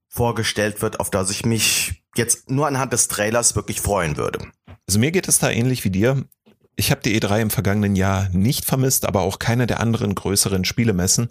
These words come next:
Speaker 2: was auch damit zusammenhängt, dass die Hersteller ja dazu übergegangen sind, ihre Produkte nicht nur auf großen Hausmessen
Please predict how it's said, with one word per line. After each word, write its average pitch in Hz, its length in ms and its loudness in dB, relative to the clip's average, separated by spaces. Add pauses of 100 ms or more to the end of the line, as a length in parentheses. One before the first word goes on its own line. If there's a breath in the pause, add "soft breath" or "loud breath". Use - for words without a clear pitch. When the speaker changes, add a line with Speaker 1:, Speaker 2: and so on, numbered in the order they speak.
Speaker 2:
was - 160 2
auch 107 80 0
damit 98 320 -2
zusammenhängt, 101 800 0
dass 92 280 2
die 92 260 0
Hersteller 101 440 2
ja 95 160 2
dazu - 300 0
übergegangen 98 580 0
sind, 92 260 0
ihre 95 200 -2
Produkte 101 760 0
nicht - 300 -4
nur 101 80 0
auf 87 140 -6
großen 92 360 -2
Hausmessen 92 600 0